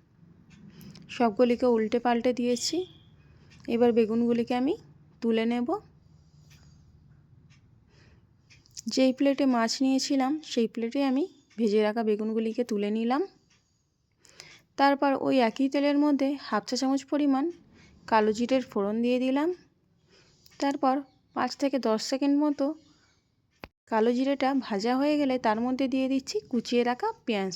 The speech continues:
এখানে আমি একটা পেঁয়াজ ইউজ করেছি। তো পেঁয়াজটাকেও আমি খুব বেশি ভাজবো না, পেঁয়াজটাকে আমি হালকা করে ভেজে নেব, কাঁচা ভাবটা চলে যাওয়া পর্যন্ত ভেজে নেব।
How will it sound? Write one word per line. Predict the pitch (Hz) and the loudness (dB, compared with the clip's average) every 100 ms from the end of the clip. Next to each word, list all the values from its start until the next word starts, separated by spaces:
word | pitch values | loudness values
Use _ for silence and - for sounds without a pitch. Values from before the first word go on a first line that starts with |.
| - | -8
এখানে | 233 262 262 | -4 -2 0
আমি | 262 269 | 0 0
একটা | 233 - 254 | -2 -4 -6
পেঁয়াজ | 254 254 | -4 -2
ইউজ | 254 254 | -2 -2
করেছি। | - 262 262 - 381 - - - _ _ _ - - - - - | 0 0 -2 -2 -6 -6 -20 -20 _ _ _ -20 -20 -20 -20 -10
তো | - 247 | -4 0
পেঁয়াজটাকেও | 247 240 - 269 294 302 | 2 0 -2 0 2 4
আমি | 285 311 349 - - - - | 4 2 -2 -14 -20 -20 -10
খুব | - 269 233 | 0 2 4
বেশি | 262 - 269 | 2 2 0
ভাজবো | 254 233 220 247 | 2 2 0 -2
না, | 254 339 - _ _ _ _ | 0 -2 -8 _ _ _ _
পেঁয়াজটাকে | 240 240 233 - 277 262 277 | -2 -2 -2 0 -2 0 0
আমি | 247 269 359 - - | 0 -2 -4 -10 -6
হালকা | - 214 214 226 | 2 2 2 0
করে | 247 254 | 2 2
ভেজে | 233 226 247 | 2 0 0
নেব, | 240 247 349 - - _ - - - - _ _ - | 0 -2 -4 -6 -20 _ -20 -20 -20 -20 _ _ -4
কাঁচা | 247 226 247 | -2 0 0
ভাবটা | 247 240 - 302 359 - - | 0 0 -2 -4 -4 -8 -4
চলে | 254 226 226 | 2 2 4
যাওয়া | 254 254 | 4 4
পর্যন্ত | 254 254 262 254 277 370 - - - - - - - - | 2 0 0 0 -2 -4 -8 -20 -20 -20 -20 -20 -20 -6
ভেজে | 214 220 233 | 0 0 0
নেব। | 233 233 | -2 -2